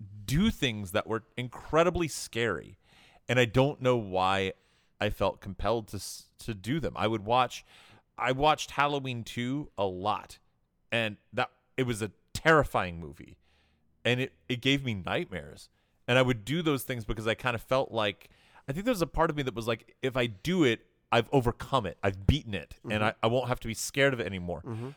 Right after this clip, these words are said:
Speaker 1: But that's not how it worked. I would, I would still get scared, but I still kinda felt like, "Just, just do it anyway. Just, just don't, like, don't let yourself be scared." As a little kid, as a six or seven-year-old,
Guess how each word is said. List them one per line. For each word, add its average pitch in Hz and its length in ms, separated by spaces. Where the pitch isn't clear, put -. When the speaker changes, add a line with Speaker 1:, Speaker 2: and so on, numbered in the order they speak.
Speaker 1:
But 123 120
that's 120 180
not 131 140
how 98 160
it 78 60
worked. 92 300
I - 20
would, 87 200
I 107 40
would 104 120
still 123 160
get 104 140
scared, 135 420
but - 180
I 110 60
still 139 260
kinda 127 180
felt - 140
like, 110 140
"Just, - 220
just - 240
do 156 160
it 165 80
anyway. 135 440
Just, 101 200
just 117 260
don't, 135 300
like, 123 200
don't 131 260
let 135 120
yourself 120 260
be 104 80
scared." 165 400
As 170 120
a 185 80
little 254 260
kid, 240 320
as 131 120
a 135 60
six - 220
or 302 60
seven-year-old, 151 640